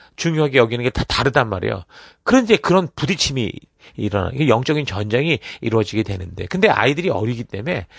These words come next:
그런 영적인 전쟁이 벌어지고 있다라는 사실도 모르죠. 또래 집단들이, 에, 하는 대로 자꾸 이렇게 휩쓸리는 게 그 아이들의 습성이다 보니 그렇게 행동하려고 하고 또 같이 그런 뭐 그룹에 소속되기를 원하고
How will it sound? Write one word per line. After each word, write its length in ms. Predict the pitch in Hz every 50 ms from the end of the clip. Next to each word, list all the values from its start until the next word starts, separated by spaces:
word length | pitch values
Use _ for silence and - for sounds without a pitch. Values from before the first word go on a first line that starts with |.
| - - - - -
그런 200 | - 170 180 139
영적인 420 | 110 104 127 123 175 175 185 175
전쟁이 320 | 131 117 110 120 143 156
벌어지고 420 | 139 - - 104 107 110 120 139 147
있다라는 420 | 135 - - 120 117 110 110 113
사실도 340 | 101 95 107 98 - - 135
모르죠. 540 | 113 87 80 82 78 78 - - 87 90 - _ _ _ _ _ _ _ _ _ - 170
또래 220 | - - 214 220 214
집단들이, 600 | 175 165 - - 170 151 151 151 143 147 147 139 - - - - - -
에, 220 | - - - - - - - - -
하는 300 | - 117 - 175 170 151
대로 160 | 139 135 131
자꾸 260 | 123 123 117 - 131
이렇게 120 | 123 107 127
휩쓸리는 520 | 117 - 180 - - 240 208 190 143 131
게 80 | 117 120 107 -
그 260 | - 117 107 98 98 - - - - -
아이들의 540 | - 104 113 117 107 117 110 110 104 101 92
습성이다 560 | - - - - 208 190 175 151 110 120 110
보니 540 | - 98 92 90 87 90 107 104 90 82 - - - - - - -
그렇게 300 | - - 165 - - 180
행동하려고 600 | 175 175 170 165 147 139 127 117 110 101 95 104
하고 400 | 101 92 87 87 90 90 87 82 - - - - -
또 80 | -
같이 360 | - - - - - - - 170
그런 340 | - - 135 156 156 151
뭐 180 | 147 135 123 - - -
그룹에 320 | - - 127 127 123 131
소속되기를 680 | 120 - 208 202 233 190 - _ - 123 113 117 110 95
원하고 520 | 95 95 95 101 98 87 87 90 90 90